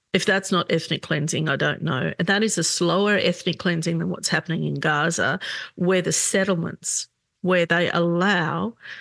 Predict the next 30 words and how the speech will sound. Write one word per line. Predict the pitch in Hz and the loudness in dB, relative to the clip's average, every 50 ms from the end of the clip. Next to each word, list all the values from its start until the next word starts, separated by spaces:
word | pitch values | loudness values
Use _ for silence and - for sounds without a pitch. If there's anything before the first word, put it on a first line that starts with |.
| - - - - _ _ _ _ - | -18 -20 -20 -20 _ _ _ _ 0
Israeli | 190 202 190 165 185 170 170 170 180 196 202 214 214 | 2 2 2 2 2 2 2 2 2 2 0 0 0
Jews | 190 185 - 180 175 156 135 139 151 170 202 202 - - - - _ _ _ _ _ - | 0 0 0 0 0 -2 -2 -4 -4 -4 -4 -4 -4 -6 -8 -10 _ _ _ _ _ -6
to | - 180 | -4 -4
take | 160 - - - - - 214 170 160 - - - - _ _ - | -4 -2 -2 -2 0 2 2 2 0 0 -4 -10 -18 _ _ -4
Palestinian | - - 175 175 165 156 - - - 180 165 160 160 160 165 | 0 2 2 2 2 0 0 0 0 0 0 0 0 -2 -2
homes | 156 - - 190 170 165 151 160 165 170 170 - - - - | -4 -2 -2 0 0 0 0 0 0 0 -2 -2 -4 -2 -2
and | 170 170 139 151 | -2 -2 -2 0
land | 151 165 165 175 175 165 - 160 165 - _ _ - - _ _ | 0 0 0 0 -2 -2 -4 -6 -10 -12 _ _ -20 -20 _ _
and | - 170 160 151 143 | -2 0 0 0 0
move | 131 123 123 147 - | 0 0 -2 -2 -2
in. | 127 135 113 - - - _ _ _ _ _ _ _ _ _ _ _ _ _ _ _ _ _ _ - | -4 -4 -4 -6 -8 -12 _ _ _ _ _ _ _ _ _ _ _ _ _ _ _ _ _ _ -2
We've | 175 160 - | -2 -2 0
talked | - - 196 185 185 - 185 | 0 0 0 0 0 -2 0
about | 170 170 165 160 - - | 2 2 2 0 0 0
that. | 160 185 226 - _ _ _ - | 0 0 0 -2 _ _ _ 0
That | 180 170 170 | 2 2 2
is, | 165 156 156 - - - - - - - - - - - _ _ _ _ - | 2 0 0 -2 -6 -8 -10 -14 -16 -16 -18 -20 -20 -20 _ _ _ _ -4
is | 175 - | -2 0
something | - 202 113 107 160 175 | 0 0 0 2 0 0
that, | 170 - | 0 0
it's | - - - - - | -2 -4 -2 -2 0
a | 185 | 0
strategy, | - - - 202 147 160 175 208 208 220 277 311 302 | 0 0 0 2 2 2 2 0 0 0 0 -2 -2
if | 269 - | -2 0
you | - 165 | 0 0
like, | 160 160 180 185 - | 2 2 0 -2 -2
that's | 165 156 - - | -4 -2 -2 -2
still | - - - 190 196 180 | -2 0 2 2 2 2
going | 175 180 170 160 156 156 156 - | 2 2 2 2 2 0 -2 -2
on | 160 147 131 156 247 294 | -2 -2 -2 -2 -2 -4